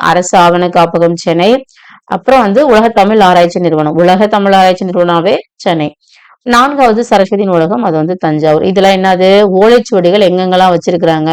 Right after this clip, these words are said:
பாதுகாப்பா இருக்கு அப்படின்ற இடம். அடுத்து உவேசா பதிப்பித்த நூல்கள் அப்படின்னு பார்த்தோம்னா, எட்டு தொகையில எட்டு நூலு, பத்து பாட்டுல பத்து, சீவக சிந்தாமணியில ஒன்று, சிலப்பதிகாரம் ஒண்ணு, மணிமேகலை ஒண்ணு, புராணங்கள் பனிரெண்டு புராணங்கள்,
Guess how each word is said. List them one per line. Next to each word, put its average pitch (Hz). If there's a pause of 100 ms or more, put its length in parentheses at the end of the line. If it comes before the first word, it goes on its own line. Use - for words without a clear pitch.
(200)
பாதுகாப்பா 180
இருக்கு -
அப்படின்ற 156 (120)
இடம். 165 (580)
அடுத்து 254
உவேசா 311
பதிப்பித்த 202
நூல்கள் 202
அப்படின்னு 170
பார்த்தோம்னா, 160 (100)
எட்டு 170
தொகையில 180
எட்டு 165
நூலு, 165
பத்து 175
பாட்டுல 170
பத்து, 160
சீவக 202
சிந்தாமணியில 165
ஒன்று, 165 (500)
சிலப்பதிகாரம் 247
ஒண்ணு, 180
மணிமேகலை 185
ஒண்ணு, 165 (120)
புராணங்கள் 226
பனிரெண்டு 226
புராணங்கள், 170